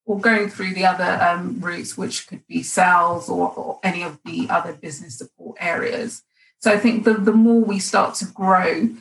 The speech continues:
the more we have the ability to go out into our recruitment channels and say, "Well, a-, actually, we are doing very well at the moment." So G P ha-, G P S has forty-three percent of females in senior management roles.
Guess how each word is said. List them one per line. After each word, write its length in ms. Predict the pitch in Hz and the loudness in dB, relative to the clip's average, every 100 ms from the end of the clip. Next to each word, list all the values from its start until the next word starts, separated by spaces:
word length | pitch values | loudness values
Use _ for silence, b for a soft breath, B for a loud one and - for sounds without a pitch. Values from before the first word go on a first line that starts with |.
| _ _ | _ _
the 140 | 190 185 | -6 0
more 260 | 202 196 | 2 2
we 180 | 190 190 | 0 -2
have 400 | 180 - 214 202 | -2 0 2 0
the 120 | 190 | -4
ability 680 | 180 - 254 208 - 226 180 | -4 0 2 0 -4 -8 -10
to 200 | - 185 | -10 -10
go 260 | - 226 226 | 0 2 2
out 340 | - - - | 2 0 0
into 560 | 190 175 - 180 185 185 _ _ _ | -6 -10 -10 -6 -6 -8 _ _ _
our 220 | - 147 | -2 -2
recruitment 500 | 180 - 262 - 190 | -2 0 2 2 -2
channels 420 | - 185 180 180 180 | -2 -2 -2 -6 -10
and 100 | - | -4
say, 140 | 180 | -2
"Well, 140 | 185 | 2
a-, 160 | 202 208 | 4 4
actually, 640 | 226 - - 175 - - - _ _ | 2 2 -2 -6 -6 -6 -10 _ _
we 140 | 214 220 | 2 4
are 100 | 202 | 4
doing 280 | 190 185 180 | 0 -2 0
very 360 | 226 226 202 | 2 4 2
well 280 | 190 185 - | 2 2 2
at 160 | - - | -2 -4
the 60 | |
moment." 540 | 170 170 160 160 - - | -6 -6 -8 -10 -12 -10
So 140 | 170 | -6
G 220 | - 202 | -2 -2
P 160 | 190 190 | -2 -6
ha-, 360 | 175 170 170 - - | 0 0 0 -6 -6
G 140 | 202 | -4
P 120 | - | -4
S 180 | 180 - | -6 -4
has 300 | 180 165 - | -2 -2 -2
forty-three 600 | - 226 226 - - 185 | 0 0 0 -12 -14 -12
percent 480 | - 131 170 143 - - | -12 -6 -2 -2 -4 -4
of 380 | 175 170 165 - _ _ | -2 0 -4 -8 _ _
females 640 | 247 214 185 165 170 - - | 2 4 2 0 -2 -8 -6
in 420 | 180 175 180 180 | -4 -6 -8 -10
senior 340 | - 190 175 | -6 -6 -4
management 500 | 180 220 196 - - | 0 2 2 -4 -8
roles. 440 | - - 240 240 | -8 -6 -6 -8